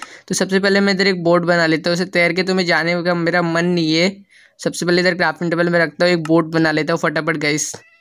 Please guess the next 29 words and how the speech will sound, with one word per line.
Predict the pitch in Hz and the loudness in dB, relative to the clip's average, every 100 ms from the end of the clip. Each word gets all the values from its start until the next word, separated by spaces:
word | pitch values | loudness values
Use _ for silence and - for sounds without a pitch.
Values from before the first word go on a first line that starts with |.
| _ _ _ - _ - | _ _ _ -20 _ -8
ये | 151 | -4
रखा | 156 175 | -2 -2
मैंने | 170 | -2
क्राफ्टिंग | 165 151 175 165 | 0 -2 -2 -4
टेबल, | 165 165 | -2 -2
देखो | 170 208 | 0 0
शेडर | - 170 180 | 0 0 0
में | 180 | 0
कितना | 175 180 | -2 -2
मस्त | 175 170 165 | 0 0 -2
दिखता | 160 165 | -2 0
है | 165 | 0
क्राफ्टिंग | 156 147 151 151 | 0 -2 -4 -2
टेबल। | 160 165 | -2 0
ये | 151 | 0
देखो | 147 143 151 147 _ _ _ _ _ - - | 0 -2 -4 -6 _ _ _ _ _ -20 -10
कितना | - - 202 | -6 -2 0
मस्त | 196 185 | 0 0
दिखता | 185 185 | -2 -2
है। | 175 | -2
शेडर | 190 180 196 | 0 0 0
पर | 208 | 2
आपको | 196 196 - | 0 -2 -4
पसंद | 185 202 190 | -2 0 2
आया | 190 185 | 4 4
कि | 190 | 2
नहीं, | 185 | 2
ज़रा | 185 185 | 2 0
आप | 175 | -2